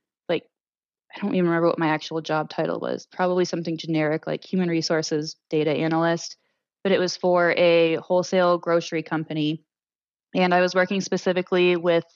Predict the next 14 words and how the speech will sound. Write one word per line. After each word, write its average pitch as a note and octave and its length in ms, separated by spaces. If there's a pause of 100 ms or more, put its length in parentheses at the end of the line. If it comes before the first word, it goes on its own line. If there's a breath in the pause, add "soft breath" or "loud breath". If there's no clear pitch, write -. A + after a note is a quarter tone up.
(180)
training F#3 420
data G3+ 520
for F3+ 300
the E3+ 180
employees E3+ 460
that E3+ 180
work E3 320
in E3 280
the D#3+ 340 (360 soft breath)
warehouses F3 720
of E3+ 140
the E3 100
grocery D#3+ 360
distributors. A#3+ 640